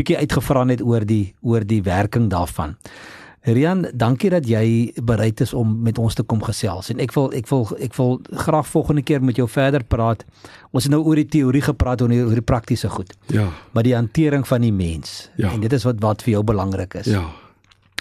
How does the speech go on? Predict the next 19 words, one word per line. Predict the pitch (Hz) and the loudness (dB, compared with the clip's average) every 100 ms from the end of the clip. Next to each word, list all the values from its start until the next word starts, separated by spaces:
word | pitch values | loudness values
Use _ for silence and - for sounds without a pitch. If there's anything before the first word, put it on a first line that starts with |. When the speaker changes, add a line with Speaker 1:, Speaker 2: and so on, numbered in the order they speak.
| - | 0
Speaker 1:
In | 135 | 2
hierdie, | 120 107 117 - - | 4 2 0 -2 -2
in | 120 | 2
hierdie | 107 113 | 2 0
proses. | - 104 - 98 87 - - | 0 -2 -2 -4 -6 -10 -6
Speaker 2:
Ja. | 117 92 80 - _ | -2 -2 -4 -18 _
Speaker 1:
En, | 113 107 | 0 2
ehm, | 110 104 107 - | 2 2 -2 -4
en, | 117 110 | -4 -2
en, | 117 110 | 0 0
en | 117 | 2
hoe | 113 131 | 2 2
God | 139 160 151 | 2 2 2
jou | 127 | 0
gebruik | 117 107 110 113 | 0 0 0 0
ook | 135 117 | 0 -2
as | 123 | -2
'n | 107 | -4
instrument, | 117 - - 117 107 123 95 - | -4 -4 0 2 2 0 -2 -8